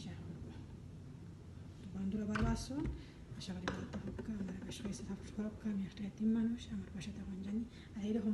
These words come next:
বোর্ড আমরা যে ছুরি দিয়ে কাটি, এই যে ছুরি ও বোর্ড আমরা কাটি না, এই ছুরি দিয়ে টমেটো কাটিয়া মিশাইতে পারবে। আর যদি ছুরি দিয়ে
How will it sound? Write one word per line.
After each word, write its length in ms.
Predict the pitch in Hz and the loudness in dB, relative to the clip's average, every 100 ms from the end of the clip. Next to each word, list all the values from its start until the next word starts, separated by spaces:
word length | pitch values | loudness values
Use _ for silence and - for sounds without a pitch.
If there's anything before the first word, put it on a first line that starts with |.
| 196 | 4
বোর্ড 200 | 190 165 - - - - - 202 | 0 -4 -8 -12 -12 -12 -6 0
আমরা 160 | 196 196 | 2 2
যে 60 | 202 | 0
ছুরি 140 | 208 190 | 0 0
দিয়ে 100 | 214 220 | 0 0
কাটি, 240 | 214 190 151 - - - - - - - - - - - - - - - - - - - - - - - - - - - - - 226 | 0 -2 -2 -6 -8 -8 -10 -10 -10 -10 -10 -12 -12 -14 -14 -14 -14 -6 -2 -2 -4 -12 -12 -12 -14 -14 -14 -14 -14 -12 -12 -2 4
এই 60 | 214 | 6
যে 60 | 214 - | 4 2
ছুরি 220 | 202 196 202 | 0 2 2
ও 20 | 190 | 2
বোর্ড 120 | 196 196 | 0 0
আমরা 120 | 185 196 | 0 0
কাটি 160 | 233 247 | 4 4
না, 60 | 285 277 - - - | 4 0 -6 -10 -4
এই 60 | 202 - | -4 -2
ছুরি 140 | 190 185 | -4 0
দিয়ে 120 | 214 208 | 0 2
টমেটো 260 | 196 196 214 | 0 0 0
কাটিয়া 300 | 214 - 220 269 - - - | -2 -2 8 8 8 4 0
মিশাইতে 340 | - 190 170 170 - | 0 0 -2 -6 -8
পারবে। 240 | - - - - - - - - - | -8 -10 -12 -14 -14 -14 -14 -10 -6
আর 80 | 196 | -4
যদি 140 | 196 214 | -2 0
ছুরি 160 | 220 214 | 4 4
দিয়ে 120 | 220 | 4